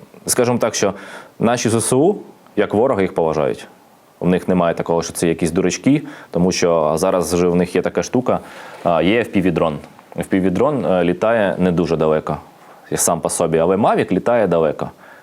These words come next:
Вони роблять систему закріплення, к Мавіку прикріпляють F P V-шку, а, Мавік несе там на шість, на сім км вперед, скидає F P V-шку, F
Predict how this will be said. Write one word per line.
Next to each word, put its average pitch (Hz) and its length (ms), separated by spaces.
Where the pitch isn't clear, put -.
Вони 110 260
роблять 101 360
систему 104 460
закріплення, 104 640
к 92 100
Мавіку 95 380
прикріпляють 95 600
F 95 100
P 117 180
V-шку, 139 300
а, 87 220
Мавік 101 320
несе 92 420
там 85 160
на 85 300
шість, - 340
на 92 80
сім 92 240
км 92 200
вперед, 110 540
скидає 98 460
F - 100
P 101 100
V-шку, 117 220
F - 60